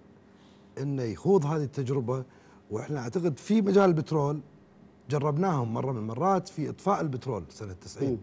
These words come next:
Speaker 1: وكان عندنا فريق كويتي لإطفاء البترول على أرقى مستوى من الخبرة، لأن هذا شغلهم، هذا مكانهم.
Speaker 2: مم.
Speaker 1: عطى الثقة، مدة، ذلل الصعوبات،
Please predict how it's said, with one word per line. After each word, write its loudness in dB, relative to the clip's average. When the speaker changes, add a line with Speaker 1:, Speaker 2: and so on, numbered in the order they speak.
Speaker 1:
وكان -4
عندنا -4
فريق -2
كويتي -2
لإطفاء -8
البترول -4
على -2
أرقى 0
مستوى -4
من -2
الخبرة، 0
لأن -2
هذا 4
شغلهم، 2
هذا 0
مكانهم. 0
Speaker 2:
مم. -4
Speaker 1:
عطى 6
الثقة، 0
مدة، 0
ذلل 6
الصعوبات، 2